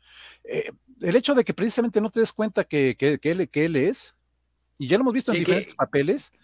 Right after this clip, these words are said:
Speaker 2: qué, qué
Speaker 1: eso
Speaker 2: arma,
Speaker 1: que
Speaker 2: qué, qué arma lle-, qué arma llevaba?
Speaker 1: Acuérdate que primero empieza, eh, Aoi es, es, es, es, es, eh, es el del arco.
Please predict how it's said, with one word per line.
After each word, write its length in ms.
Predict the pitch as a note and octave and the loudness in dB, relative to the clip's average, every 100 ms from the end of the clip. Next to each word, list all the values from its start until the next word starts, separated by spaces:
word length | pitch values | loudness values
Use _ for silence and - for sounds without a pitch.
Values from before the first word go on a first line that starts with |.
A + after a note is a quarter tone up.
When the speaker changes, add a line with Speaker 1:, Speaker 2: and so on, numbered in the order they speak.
| _ | _
Speaker 2:
qué, 180 | - - | -14 -8
qué 100 | D#3+ | -4
Speaker 1:
eso 80 | E3+ A3+ | 0 0
Speaker 2:
arma, 120 | G#3+ | 0
Speaker 1:
que 200 | A#3 - | -6 -10
Speaker 2:
qué, 140 | D#3 C#3+ | -10 -6
qué 80 | D#3+ | -4
arma 180 | G#3 | 0
lle-, 240 | G#3 C#3+ - | 0 0 -2
qué 100 | C#3 | -4
arma 220 | E3 G3+ | -2 -2
llevaba? 560 | C#3 F#2+ F2+ G#2+ - _ _ _ _ _ - - | -2 -2 -4 -8 -10 _ _ _ _ _ -14 -8
Speaker 1:
Acuérdate 640 | C3+ D3 D#3+ F3 - D3+ | -6 0 0 0 -2 -6
que 100 | A#2 | -4
primero 240 | C3+ F3+ | -4 -4
empieza, 300 | F3 F3 D#3 | -2 -4 -2
eh, 220 | E3 C#3+ C#3+ D3 | -2 -4 -8 -4
Aoi 520 | D3+ D3+ G3+ B3+ A#3 G#3 | 2 6 6 6 4 2
es, 140 | G#3+ | 2
es, 220 | G#3 F#3+ | 0 0
es, 140 | G3+ G3 | -2 -4
es, 200 | G3 G#3 | -4 -4
es, 180 | G3 - - - - | -6 -10 -16 -16 -8
eh, 180 | D#3+ E3 | -6 -2
es 160 | F#3+ | 0
el 80 | A#3 | 0
del 140 | G3 F#3 | 2 2
arco. 640 | A#3 - G3+ F#3 E3+ - | 2 0 -2 0 -2 -4